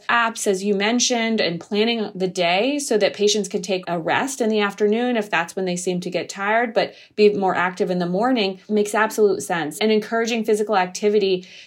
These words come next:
to really maintain physical function, even if that individual is having fatigue, is a critical piece. And finally, I would say that sleep issues are relatively common in men with prostate cancer, not related to the disease, but just related to aging. As many of our patients become older adults, they can develop insomnia for many reasons.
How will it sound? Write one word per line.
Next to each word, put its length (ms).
to 140
really 280
maintain 800
physical 320
function, 540
even 580
if 320
that 280
individual 440
is 80
having 280
fatigue, 460
is 140
a 80
critical 380
piece. 440
And 160
finally, 400
I 120
would 160
say 260
that 140
sleep 340
issues 340
are 80
relatively 500
common 380
in 100
men 160
with 160
prostate 380
cancer, 500
not 220
related 400
to 100
the 120
disease, 560
but 160
just 260
related 400
to 260
aging. 460
As 220
many 480
of 100
our 160
patients 400
become 380
older 280
adults, 380
they 120
can 320
develop 440
insomnia 640
for 200
many 360
reasons. 520